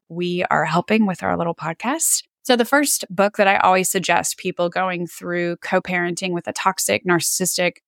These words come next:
abusive, predatory person is the book Co-Parenting with a Toxic Ex by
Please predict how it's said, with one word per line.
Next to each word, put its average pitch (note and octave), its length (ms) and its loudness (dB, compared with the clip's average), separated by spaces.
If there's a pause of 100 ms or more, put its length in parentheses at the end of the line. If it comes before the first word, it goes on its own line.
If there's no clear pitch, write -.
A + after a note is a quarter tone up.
(160)
abusive, G3+ 640 2 (140)
predatory F#3+ 520 0
person G#3+ 600 2 (420)
is F3+ 200 2
the G3 80 2
book G3 220 2
Co-Parenting G#3 760 2
with F3+ 140 -2
a F3+ 40 -8
Toxic - 460 -2
Ex - 320 0
by E3 340 0